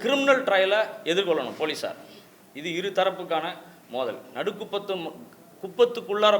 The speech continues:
போய் போலீஸ் அடித்து நொறுக்குவது, தாக்குவது என்பது என்ன நியாயம்? அவர்கள் என்ன தப்பு செஞ்சாங்க? என்ன போ-, அவர்கள் வந்து, அஹ், போ-, போலீஸை எதிர்த்து கோஷம் போட்டாங்களா, போராட்டம் பண்ணாங்களா? எதுவும் பண்ணல. ஏன் மாணவர்களுக்கு அடைக்கலம் கொடுத்தீங்க, ஆதரவு கொடுத்தீங்க, உதவி செஞ்சீங்க அப்படி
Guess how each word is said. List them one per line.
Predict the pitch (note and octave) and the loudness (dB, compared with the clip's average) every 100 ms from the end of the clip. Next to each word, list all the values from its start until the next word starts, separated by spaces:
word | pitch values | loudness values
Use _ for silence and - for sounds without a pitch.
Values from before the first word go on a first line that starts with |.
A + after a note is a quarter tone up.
| G3+ | 4
போய் | G3 G3 | -2 0
போலீஸ் | F#3 F#3+ F#3 D3+ A2+ - - - | -2 -2 -4 -6 -8 -18 -20 -6
அடித்து | D3 F#3 F#3 | -4 -4 -4
நொறுக்குவது, | E3+ F3 F3 F3 E3 D#3+ | -4 -4 -4 -6 -2 0
தாக்குவது | D#3 D3 D#3 | 0 -2 -8
என்பது | C#3+ C3 C#3+ | -8 -8 -8
என்ன | D3+ E3 D#3 B2 | -8 -6 -6 -6
நியாயம்? | A#2 B2 - - - - G#2 | -8 -8 -10 -16 -20 -10 -4
அவர்கள் | D#3+ D#3 D#3+ | -2 0 -2
என்ன | B3 | 0
தப்பு | A#3 E3 F3 | -2 -4 -8
செஞ்சாங்க? | D#3+ C3+ G#2 G#2+ | -6 -6 -6 -6
என்ன | E3+ F#3 | -6 -6
போ-, | D#3 C#3+ C3 B2+ | -4 -4 -4 -4
அவர்கள் | C3 C3 B2+ | -4 -6 -8
வந்து, | C3 C#3 B2+ - - - B2 | -8 -8 -10 -16 -20 -14 -2
அஹ், | B2+ A#2+ A#2 A#2 | 0 2 0 -4
போ-, | C3+ A2+ | -6 -2
போலீஸை | F#3+ F3+ E3+ | -2 -2 -2
எதிர்த்து | D#3 D#3 C#3+ | -2 -4 -2
கோஷம் | D3+ D#3 | -4 -4
போட்டாங்களா, | C3+ B2 A#2+ D3 | -6 -6 -4 -2
போராட்டம் | D3 D3 C3+ A#2+ | -2 -2 -4 -10
பண்ணாங்களா? | A2+ C#3+ D3 | -10 -6 -4
எதுவும் | D#3+ C#3 | -4 -6
பண்ணல. | G#2 F#2 - - - A#2 E3 | -8 -12 -14 -20 -18 -6 -4
ஏன் | G#3+ | -4
மாணவர்களுக்கு | D#3 E3+ D#3 D3 B2+ | -4 -4 -4 -2 -4
அடைக்கலம் | C#3+ D3+ C#3+ | -2 -4 -6
கொடுத்தீங்க, | A#2+ A#2 A#2+ C#3 | -8 -10 -8 -4
ஆதரவு | B2 D3+ C#3 | -4 -4 -6
கொடுத்தீங்க, | A#2 A2+ G#2+ B2+ C3+ - - - | -12 -12 -12 -12 -14 -20 -20 -8
உதவி | D#3 G3 E3 | 0 0 0
செஞ்சீங்க | D3 B2 A#2 B2 | -8 -10 -10 -8
அப்படி | A2+ | -6